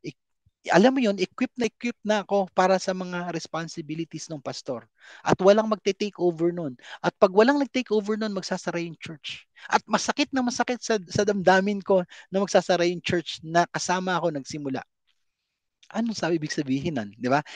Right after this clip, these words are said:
The circumstances spoke to me. There was an open door.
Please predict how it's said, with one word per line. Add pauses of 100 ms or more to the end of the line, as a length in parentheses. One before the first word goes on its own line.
The
circumstances
spoke (160)
to
me. (340)
There
was
an
open
door.